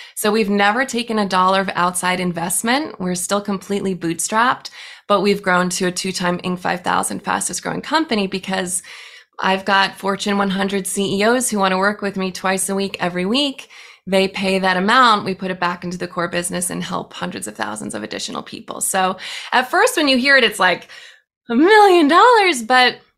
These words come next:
as, as insane as it might sound, people at this level with this amount of income will say to me, "Grace, it would be horrible for me not to invest in my mindset at this level. I have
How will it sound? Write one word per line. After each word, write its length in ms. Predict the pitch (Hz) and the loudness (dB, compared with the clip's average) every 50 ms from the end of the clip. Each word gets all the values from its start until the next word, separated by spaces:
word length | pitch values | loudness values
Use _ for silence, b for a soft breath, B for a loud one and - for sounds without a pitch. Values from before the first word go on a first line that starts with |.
| _ _ _ _ _ _ _ _ _ _ _ _ _ _ - - _ _ _ _ _ _ _ _ _ - | _ _ _ _ _ _ _ _ _ _ _ _ _ _ -20 -20 _ _ _ _ _ _ _ _ _ -4
as, 220 | 226 233 226 - - - | -4 -4 -4 -6 -8 -6
as 280 | 226 226 - - - _ _ _ _ - | -6 -6 -6 -8 -12 _ _ _ _ -6
insane 580 | 233 233 233 233 233 233 233 - 262 285 320 330 | -6 -6 -2 0 0 0 2 0 0 0 2 2
as 140 | 311 240 254 | 2 2 0
it 80 | 226 | 0
might 240 | 208 220 220 214 214 | 2 2 0 0 -2
sound, 560 | - - 240 262 294 294 277 240 220 208 - | -4 -2 0 2 4 4 4 4 4 2 -2
people 380 | - - 262 269 254 277 262 247 | -6 -8 -8 -6 -2 2 2 2
at 180 | 233 214 - | 2 2 0
this 240 | - 226 220 - - | -2 -2 -2 -2 0
level 300 | 208 202 202 202 196 185 | 2 2 2 2 0 -2
with 140 | 180 175 - | -2 -4 -4
this 180 | 190 190 - 196 | -6 -6 -4 -2
amount 240 | 190 190 185 180 | -2 -2 -2 -2
of 100 | 185 208 - | -4 -6 -6
income 680 | - 185 202 208 208 - 196 - 82 - - 202 208 B B B B B B B B B | -4 -4 -2 -4 -4 -4 -4 -4 -4 -4 -6 -8 -10 B B B B B B B B B
will 140 | - 202 208 | -2 0 0
say 300 | 208 - - 220 240 269 | 0 0 2 2 2 2
to 100 | 254 226 | 2 2
me, 200 | 202 196 190 190 | 0 0 0 -2
"Grace, 440 | 190 - 214 214 214 208 208 - - - | -2 0 2 2 2 2 0 -2 -4 -2
it 120 | 220 220 | -2 -2
would 280 | - 226 226 214 214 - | 0 0 -2 -2 -4 -4
be 500 | 220 226 226 233 240 240 254 247 247 b b b b _ _ _ _ _ _ _ _ _ _ _ _ _ _ - | -4 -2 -2 0 0 -2 -2 -4 -8 b b b b _ _ _ _ _ _ _ _ _ _ _ _ _ _ -20
horrible 800 | - - - - 247 269 277 277 277 277 262 214 202 196 196 | -18 -18 -12 -6 0 2 4 6 6 6 4 4 2 0 0
for 180 | 190 - 202 196 | -2 -2 -2 -2
me 140 | 196 196 196 | 0 0 0
not 380 | 190 185 185 180 185 180 - | 0 0 0 0 0 0 -2
to 160 | - - 190 | -4 -4 -4
invest 460 | 185 180 175 165 180 175 180 - - 185 | -2 -2 -2 -2 -2 -2 -2 -2 -4 -4
in 100 | 180 180 | -4 -2
my 120 | 185 180 | -2 -2
mindset 540 | 175 185 175 180 - 196 - - 208 214 - - | 0 0 0 0 -2 -2 -2 -2 -2 -2 -2 -2
at 200 | - 175 - - | -4 -6 -6 -6
this 220 | 170 175 - - | -6 -6 -6 -4
level. 360 | - - - - - - - - | -6 -6 -6 -8 -10 -10 -6 -2
I 120 | - 214 | -2 0
have 320 | 220 214 220 202 208 - | 0 0 0 -2 -2 -6